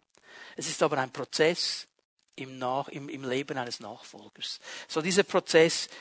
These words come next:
dem wollen wir uns aussetzen. Jetzt möchte ich hier bei diesem Wort Nachfolge noch einen Moment bleiben. Wenn ich jemandem nachfolge, wenn ich Jesus nachfolge, dann wird die Nachfolge schwierig, wenn ich die Person, der ich nachfolge, nicht mehr sehe.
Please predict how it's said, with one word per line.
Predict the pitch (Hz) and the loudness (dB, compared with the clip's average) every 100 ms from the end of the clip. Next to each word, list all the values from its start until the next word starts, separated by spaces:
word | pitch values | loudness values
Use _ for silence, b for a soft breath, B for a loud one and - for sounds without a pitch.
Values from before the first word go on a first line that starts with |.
| - | 0
dem | 160 160 170 b b | 4 4 2 b b
wollen | 135 135 143 147 131 | 0 0 0 -6 -8
wir | 135 131 135 b | -4 -4 -6 b
uns | - 135 135 - - - | -12 -12 -6 -8 -8 -6
aussetzen. | - 120 - 107 - - - B B | -4 -4 -8 -10 -12 -12 -10 B B
Jetzt | - 226 | 6 12
möchte | 240 - | 12 12
ich | 196 | 6
hier | 240 | 8
bei | 240 226 | 12 10
diesem | 196 208 | 8 6
Wort | 202 208 190 | 8 8 10
Nachfolge | 175 202 240 - 226 220 214 196 | 10 12 10 6 8 8 8 6
noch | 185 - | 6 4
einen | 180 170 180 180 | 4 4 2 -2
Moment | 170 156 151 160 - | -2 0 -2 -2 -10
bleiben. | - 107 110 127 - 135 - _ _ _ _ _ _ 165 - B B B | -6 -4 -2 -4 -8 -14 -16 _ _ _ _ _ _ -10 -8 B B B
Wenn | 190 | 12
ich | 269 240 | 12 12
jemandem | 285 262 233 202 | 10 10 8 10
nachfolge, | 180 220 - - 180 143 | 12 12 12 6 4 4
wenn | 185 | 2
ich | 170 | 6
Jesus | 185 233 - - | 8 8 6 6
nachfolge, | 175 208 233 - 143 175 196 233 - B B B B B | 12 12 12 4 4 4 6 6 4 B B B B B
dann | 180 180 | 4 8
wird | 226 - | 8 8
die | 226 | 6
Nachfolge | 208 214 262 - - 208 233 226 214 - | 12 12 12 8 10 12 12 12 12 12
schwierig, | - - 185 220 269 240 220 - 180 | 6 2 6 10 10 10 8 4 8
wenn | 190 214 | 10 10
ich | 220 - | 4 -2
die | 190 | -4
Person, | - 180 - 202 202 180 | 4 4 6 4 4 8
der | 190 254 | 12 12
ich | 277 - | 12 10
nachfolge, | 226 220 - 196 165 151 | 12 10 10 4 4 4
nicht | 147 156 - | 0 -2 -4
mehr | 139 | -8
sehe. | - 143 139 101 | -6 -4 -4 -6